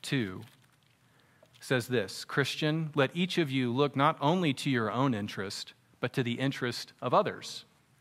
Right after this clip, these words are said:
Have this mindset among yourselves, which is yours in Christ Jesus,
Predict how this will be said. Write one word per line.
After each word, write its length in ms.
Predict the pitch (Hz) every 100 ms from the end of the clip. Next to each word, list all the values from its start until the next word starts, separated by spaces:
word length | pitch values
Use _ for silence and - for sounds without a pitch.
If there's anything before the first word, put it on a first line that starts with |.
| _ _ _ _ _ _ _
Have 300 | - 165 180
this 200 | 165 165
mindset 580 | 143 139 147 139 - 123
among 300 | 127 127 139
yourselves, 720 | 123 107 - 110 98 95 - -
which 180 | 139 160
is 160 | 101
yours 540 | 120 139 113 104 104 -
in 300 | 147 135 123
Christ 420 | 117 127 120 -
Jesus, 460 | - 143 127 101